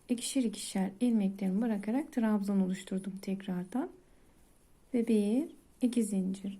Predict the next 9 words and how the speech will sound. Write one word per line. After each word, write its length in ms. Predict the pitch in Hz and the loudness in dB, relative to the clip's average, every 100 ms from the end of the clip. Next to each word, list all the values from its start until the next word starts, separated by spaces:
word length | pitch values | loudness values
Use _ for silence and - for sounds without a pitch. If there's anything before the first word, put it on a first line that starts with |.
| - | -6
İki 220 | 240 240 | -2 2
defa 480 | 220 214 - 190 175 | 2 0 0 -2 0
doladım. 680 | 214 226 226 233 233 226 233 - - _ - - - - - _ _ _ _ - - - - - _ - - | -2 0 0 0 2 2 0 -8 -20 _ -20 -20 -20 -20 -20 _ _ _ _ -20 -20 -20 -20 -20 _ -8 -6
İki, 600 | 233 - 233 220 226 226 - - _ - - - - - _ _ _ _ - - _ _ _ _ - - - | -6 -4 -2 0 0 -4 -12 -20 _ -20 -20 -20 -20 -20 _ _ _ _ -20 -20 _ _ _ _ -20 -20 -6
iki, 500 | 240 233 - 247 254 - | -6 -4 0 0 0 2
iki 200 | 254 262 | 2 2
şeklinde 500 | - 208 208 208 240 | 2 0 0 -2 0
trabzan 580 | 233 220 208 202 196 180 | 0 2 2 2 2 2
oluşturdum. 600 | 180 - 202 196 - | 0 -6 -8 -8 -10